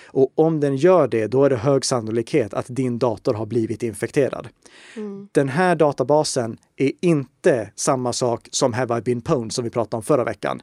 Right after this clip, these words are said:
Speaker 2: Mm.
Speaker 1: och i typ femtio avsnitt tidigare.
Speaker 2: <laughs> Ja, precis.
Speaker 1: U-, utan det, det här är, eh, helt eget. Så vi lägger med en länk till det också. Gå dit och sök efter din e-postadress.
Speaker 2: Mm.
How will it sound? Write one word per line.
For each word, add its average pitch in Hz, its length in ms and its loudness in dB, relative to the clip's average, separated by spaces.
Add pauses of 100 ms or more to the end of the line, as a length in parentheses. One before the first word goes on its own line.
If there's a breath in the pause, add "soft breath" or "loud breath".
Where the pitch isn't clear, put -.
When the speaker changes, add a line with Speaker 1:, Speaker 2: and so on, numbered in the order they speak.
Speaker 2:
Mm. 220 280 -6
Speaker 1:
och - 320 0
i - 80 0
typ 110 180 -6
femtio 120 340 -4
avsnitt 113 320 -4
tidigare. 113 420 -4
Speaker 2:
<laughs> - 40 0
Ja, 233 120 2
precis. 208 360 -4 (600 loud breath)
Speaker 1:
U-, 160 180 4
utan 151 220 2
det, 147 120 4
det 147 200 -2
här 156 220 2
är, 131 240 4
eh, 143 120 0 (120)
helt 131 200 2
eget. 117 280 -2
Så 147 260 4
vi 156 120 2
lägger 165 200 2
med 170 140 2
en 156 80 2
länk 151 180 0
till 143 120 4
det 131 120 8
också. 127 240 2
Gå 151 240 6
dit 135 200 2
och 127 80 0
sök 127 240 0
efter - 300 -4
din 104 340 -6
e-postadress. - 840 -10 (640)
Speaker 2:
Mm. 269 180 0